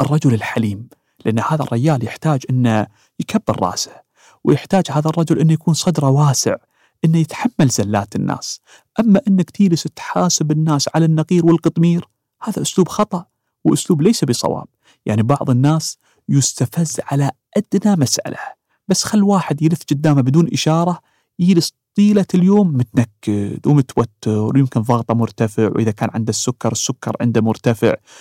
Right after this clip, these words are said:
بعض الناس على أدنى خطأ من أي موظف موجود عنده ينفجر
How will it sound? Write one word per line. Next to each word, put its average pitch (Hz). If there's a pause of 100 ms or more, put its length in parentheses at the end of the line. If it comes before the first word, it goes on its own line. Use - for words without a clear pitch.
(240)
بعض 156
الناس 160
على 160 (360)
أدنى 202
خطأ -
من 143 (100)
أي 196
موظف 165
موجود 151
عنده 175 (320)
ينفجر 139